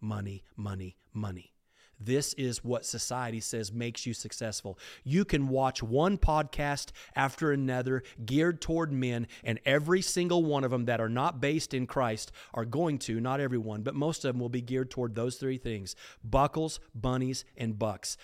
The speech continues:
Those are the three things that these men say make them men. That is farther, there's nothing farther from the truth whatsoever. What makes us godly men is Jesus Christ is the pattern of what it means to be a godly man.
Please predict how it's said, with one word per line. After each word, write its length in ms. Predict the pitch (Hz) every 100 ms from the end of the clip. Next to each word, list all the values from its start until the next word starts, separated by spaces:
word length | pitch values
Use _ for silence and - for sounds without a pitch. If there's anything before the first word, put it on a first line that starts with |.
| -
Those 340 | 107 117 160 165
are 60 |
the 100 | 165
three 260 | 156 156 147
things 400 | - 120 120 107
that 200 | 113 101
these 260 | 139 160 131
men 300 | 131 123 117
say 340 | - 131 120
make 440 | 110 123 139 131
them 400 | 117 127 123 110
men. 400 | 123 139 117 90 - - - _
That 280 | 107 117 135
is 220 | 113 - - _ -
farther, 520 | 160 180 127 107 101 _ - -
there's 160 | 139
nothing 320 | 143 180 151 135
farther 300 | 143 131 123
from 160 | 117
the 80 | 110
truth 420 | - 104 90 - - _ _
whatsoever. 760 | 127 120 - 117 110 98 90 - _ _ _ - _ _
What 120 | 113
makes 360 | 110 131 160 -
us 140 | 131
godly 600 | 120 131 127 123 120 113 -
men 540 | - 110 123 131 101 90 -
is 200 | 117 98
Jesus 540 | 123 131 135 120 113
Christ 420 | - 127 113 107
is 160 | 131 98
the 80 | 104
pattern 420 | - 123 117 107
of 80 | 98
what 140 | 110
it 100 | 110
means 220 | 110 107
to 100 | -
be 100 | 104
a 60 | 101
godly 400 | 98 104 98 98
man. 320 | 95 98 90